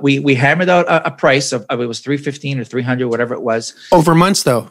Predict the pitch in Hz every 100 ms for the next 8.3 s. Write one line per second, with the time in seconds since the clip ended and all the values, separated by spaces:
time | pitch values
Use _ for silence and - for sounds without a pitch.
0 | - 143 147 156 139 110 135 151 165 160
1 | 156 147 170 185 180 156 - 175 175 170
2 | 147 - 156 156 160 156 190 196 175 175
3 | 170 156 165 135 - 127 - 123 151 135
4 | 139 147 139 143 131 117 143 123 113 -
5 | 143 - 156 160 156 151 - 135 - 160
6 | 156 - - - - _ 180 175 180 175
7 | 165 151 151 151 147 147 147 139 143 135
8 | 131 110